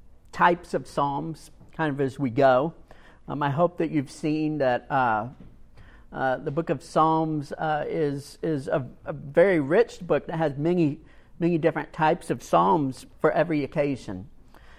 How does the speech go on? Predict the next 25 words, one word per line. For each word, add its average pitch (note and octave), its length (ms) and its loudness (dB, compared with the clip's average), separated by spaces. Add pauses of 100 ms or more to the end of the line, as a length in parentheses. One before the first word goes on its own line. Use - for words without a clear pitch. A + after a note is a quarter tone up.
(280)
And C#3 680 0
the D3 140 0
one E3+ 380 2
we're D3 160 6
looking D3 400 -2
at C#3+ 280 0
this C#3+ 220 -4
morning D#3 380 0
is A#2 100 -4
Psalm C#3+ 460 0
one D3 240 -2
thirty-six. C#3+ 960 -4 (760)
And C3+ 560 0
this D#3+ 420 0 (160)
is D3 440 4 (120)
a B2+ 420 2
psalm E3 840 0 (340)
of B2+ 360 4 (160)
thanksgiving, A2 720 -8 (880)
a B2 80 -10
psalm E3 480 2
meant F3 260 -2
to F3+ 80 -2
be D3 220 -2
sung, F#3+ 680 2